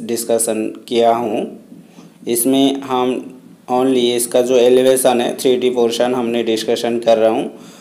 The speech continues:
और अंदर में जो टू bedroom हमें मिल रहा है, ये इसका dimension हम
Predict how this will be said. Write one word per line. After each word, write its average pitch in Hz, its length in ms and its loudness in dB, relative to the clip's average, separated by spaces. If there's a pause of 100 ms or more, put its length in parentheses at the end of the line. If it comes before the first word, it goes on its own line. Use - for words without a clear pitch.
(320)
और 110 260 4
अंदर 143 360 4
में 139 160 4
जो 135 160 4
टू 143 220 2
bedroom 127 460 2
हमें 131 240 0
मिल 113 260 -2
रहा 113 120 4
है, 285 440 -2
ये 110 420 0
इसका 123 460 -2
dimension 127 680 2
हम 110 440 -4